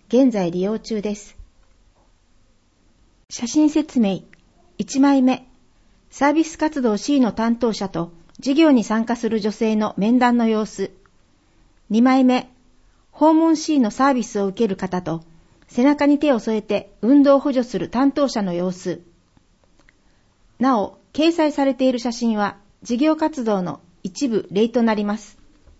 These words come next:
写真説明終わり。介護が必要な状態になる前に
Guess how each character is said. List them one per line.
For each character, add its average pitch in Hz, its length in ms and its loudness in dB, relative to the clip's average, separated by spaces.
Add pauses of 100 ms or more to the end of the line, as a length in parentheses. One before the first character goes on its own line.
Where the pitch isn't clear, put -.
(280)
写 240 180 -4
真 294 180 0
説 302 280 -2
明 185 160 -4
終 175 140 -6
わ 190 120 -2
り。 196 180 -8 (2000)
介 311 240 0
護 233 100 0
が 180 100 -2
必 - 260 -6
要 285 100 6
な 285 100 4
状 277 220 4
態 277 180 2
に 262 100 4
な 262 140 2
る 240 100 0
前 220 220 -2
に 180 180 -8